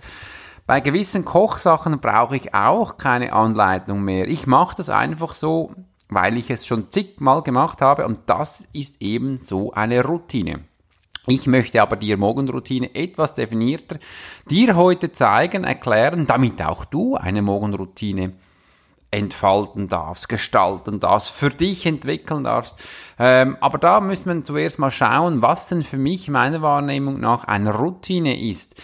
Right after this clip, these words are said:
Ich begleite das so oder stelle mir das so vor, du kannst dir, ähm, was so vorstellen, dass du wie was Neues beginnen möchtest. Das ist wie so ein Projekt, das du hast, das eben einen Kickoff braucht und du siehst,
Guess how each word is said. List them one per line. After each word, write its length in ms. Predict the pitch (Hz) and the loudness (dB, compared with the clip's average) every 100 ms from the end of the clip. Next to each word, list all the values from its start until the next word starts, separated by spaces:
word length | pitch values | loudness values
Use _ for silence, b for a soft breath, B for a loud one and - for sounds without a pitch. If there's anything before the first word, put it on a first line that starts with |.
| B B | B B
Ich 260 | 196 196 - | -6 -6 -4
begleite 600 | 185 147 131 151 - 147 | 2 4 4 2 -2 0
das 320 | 123 113 - | 0 0 -2
so 400 | 156 151 185 220 | 0 2 2 0
oder 200 | - 117 | -6 -6
stelle 260 | 113 127 123 | -2 0 2
mir 80 | 113 | 2
das 180 | 104 - | 0 0
so 140 | 147 | -4
vor, 260 | 147 151 175 | -2 -2 -2
du 120 | 190 | -4
kannst 360 | 170 196 185 190 | -2 -2 -2 -4
dir, 180 | 180 - _ - - _ _ - | -4 -6 _ -20 -20 _ _ 0
ähm, 440 | 127 135 139 135 | 2 4 2 2
was 160 | 117 - | 0 0
so 140 | 156 | -4
vorstellen, 380 | 160 156 165 165 B B - | -4 0 0 0 B B -10
dass 140 | 123 | -6
du 120 | 120 | -4
wie 120 | 139 | 0
was 220 | 185 175 139 | 2 2 4
Neues 540 | 127 135 170 180 - - | 4 4 2 -2 -4 -6
beginnen 560 | 123 - 156 185 156 120 | -6 -4 -2 0 2 4
möchtest. 680 | 147 165 - - 87 - 113 | 4 2 -2 -6 -6 -6 -10
Das 100 | 135 | -10
ist 180 | - | -10
wie 120 | 135 170 | -10 -6
so 100 | 190 | -2
ein 260 | 143 131 | 0 -2
Projekt, 800 | - 120 117 117 175 233 - - | 0 2 2 2 -2 -4 -10 2
das 200 | 120 117 | 2 2
du 120 | 110 | -2
hast, 360 | 95 165 185 - | 2 2 2 -4
das 120 | 127 | -4
eben 160 | 131 113 | -2 0
einen 160 | 113 | -2
Kickoff 460 | - 170 - 170 - | -2 -6 -4 -4 -4
braucht 480 | - 147 175 - B B B | 0 2 2 -2 B B B
und 180 | 139 139 | -6 -4
du 40 | 151 | -4
siehst, 560 | - 180 208 151 - | -2 -2 0 -2 -6